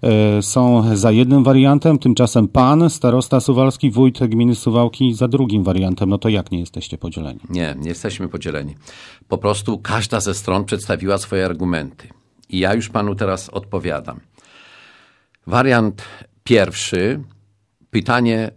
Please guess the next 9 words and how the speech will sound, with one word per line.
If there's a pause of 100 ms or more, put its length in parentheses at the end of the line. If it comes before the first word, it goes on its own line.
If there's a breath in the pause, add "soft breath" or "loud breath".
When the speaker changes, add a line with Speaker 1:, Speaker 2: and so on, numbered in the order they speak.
(140)
Speaker 2:
padło
do
komisji, (680)
y,
żeby (920)
uzasadniła,
dlaczego
wariant
pierwszy